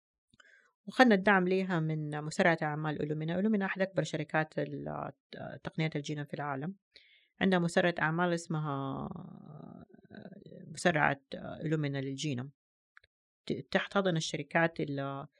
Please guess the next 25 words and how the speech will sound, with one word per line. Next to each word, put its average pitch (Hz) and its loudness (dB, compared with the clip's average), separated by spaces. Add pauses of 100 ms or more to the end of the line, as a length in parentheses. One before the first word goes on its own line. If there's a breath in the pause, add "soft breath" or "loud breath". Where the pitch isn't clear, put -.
(460)
تستخدم 170 4
تقنيات 156 -2
الجينوم. 127 -4 (760)
يعني 143 -4
ف-، - -20
سواء 202 4
كانت 170 6
شركات 160 0
موجهة 151 -2
للإنسان 147 -2
لأشياء 139 -2
تسبب، 143 -8 (360 loud breath)
حتى - 0
موجهة 156 0
لل-، 139 -4
لل-، 139 -8 (760)
لل-، 135 -4 (460)
للحيوانات 143 -2
أو 135 4
المحاصيل 135 -2
أو 131 -2
غيرها. 127 -2
في 143 -10
شركات 135 -6
تهتم 139 -4